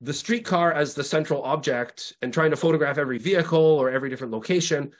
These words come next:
and really trying to tell more of a story about this relationship between the streetcars and the places they run through. And so you, you may notice this kind of change in my own photography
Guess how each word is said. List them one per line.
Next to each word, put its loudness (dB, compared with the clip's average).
and -4
really 6
trying 0
to -4
tell 2
more 2
of -6
a -10
story 0
about 0
this -2
relationship 2
between -6
the -6
streetcars -2
and -4
the -4
places 0
they 0
run -2
through. -6
And 0
so 6
you, 2
you -2
may 2
notice 2
this -6
kind -2
of -6
change -2
in -4
my 0
own 2
photography -2